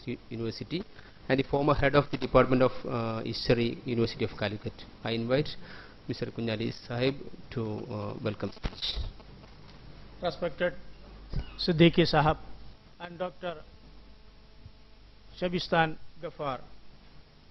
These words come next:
Speaker 2: and my dear friends, we have great pleasure in welcoming amid-, amidst us these two great personalities.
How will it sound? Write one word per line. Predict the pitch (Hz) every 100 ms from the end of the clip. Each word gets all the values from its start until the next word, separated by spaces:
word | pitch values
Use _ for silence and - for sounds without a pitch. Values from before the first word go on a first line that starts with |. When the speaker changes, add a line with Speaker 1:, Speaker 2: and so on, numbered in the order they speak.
| - - - - - - -
Speaker 2:
and | 180
my | 170 170
dear | 160 165
friends, | - 156 139 - - - - - - - - - - - - - - - - - -
we | 208
have | 190 208
great | 196 208 202
pleasure | 196 190 180 127 - - - - -
in | 175 196 190
welcoming | 196 196 190 190
amid-, | 185 175 170 -
amidst | 180 170 170 -
us | 160 131 - - - - - - - - -
these | 156 185 -
two | 196 180
great | 170 180
personalities. | - 175 175 165 156 147 123 -